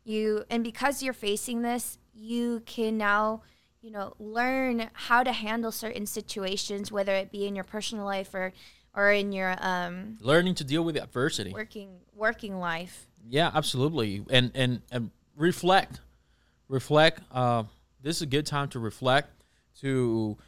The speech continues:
Speaker 2: know, recognize that we've been through uncertainty before. We've been through the financial crisis of oh eight. We've been to the nine eleven.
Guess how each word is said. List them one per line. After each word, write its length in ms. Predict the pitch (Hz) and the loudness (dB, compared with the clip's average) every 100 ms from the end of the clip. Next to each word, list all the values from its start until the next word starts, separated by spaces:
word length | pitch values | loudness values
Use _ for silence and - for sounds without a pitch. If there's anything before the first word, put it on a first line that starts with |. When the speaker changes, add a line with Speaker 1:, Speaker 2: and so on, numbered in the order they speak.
| _ - | _ -20
Speaker 2:
know, 600 | 127 135 135 147 151 160 | -18 -4 4 8 8 8
recognize 680 | 139 143 165 160 160 160 156 | 6 6 6 2 0 2 2
that 200 | 127 113 | 0 0
we've 260 | 127 131 107 | -4 -8 -2
been 220 | 139 170 | 0 0
through 320 | 160 156 151 | 0 2 2
uncertainty 760 | 143 127 - 143 139 127 - 147 | 2 -2 0 0 0 -10 -6 -4
before. 680 | 123 - 135 135 139 139 139 - _ _ | -4 -2 2 6 8 6 4 -6 _ _
We've 280 | 135 147 127 | 0 0 2
been 240 | 113 160 170 | 4 4 4
through 200 | 165 156 | 2 2
the 80 | |
financial 600 | 147 139 131 131 139 143 123 | 2 2 2 2 -2 -2 -4
crisis 520 | - 127 131 135 123 | 2 2 2 -2 -2
of 100 | 113 | 0
oh 220 | 104 120 | 2 2
eight. 220 | 117 113 107 | 2 0 0
We've 320 | 135 143 123 | 0 0 0
been 200 | 135 147 | -2 -2
to 120 | 147 | 0
the 80 | 143 | 0
nine 340 | 123 120 123 123 | 0 0 2 2
eleven. 500 | 117 110 120 110 | 2 4 4 2